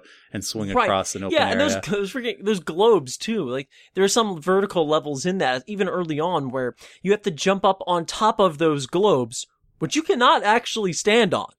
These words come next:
Speaker 2: No, they,
Speaker 1: No.
Speaker 2: like, fling you off immediately, which you then have to then latch onto something else then and climb up. I think it's ingenious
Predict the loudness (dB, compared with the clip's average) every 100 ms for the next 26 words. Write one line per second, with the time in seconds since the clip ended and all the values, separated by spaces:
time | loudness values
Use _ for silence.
0 | _ 2 4 6 4 2 -2 _ -16 -2
1 | 0 2 2 4 2 0 _ -4 -4 -6
2 | -8 -8 -6 -4 -6 -8 -18 -20 _ _
3 | _ _ _ -8 -4 0 0 2 -2 -2
4 | -2 -2 -4 -10 _ _ _ _ _ -4
5 | 0 2 0 -2 -4 -6 -4 -2 -2 -2
6 | -8 -10 -14 _ -16 -14 -10 -8 -4 -4
7 | -6 -10 -18 _ _ _ -2 2 2 2
8 | 0 -2 -2 -4 -2 0 -2 -2 -8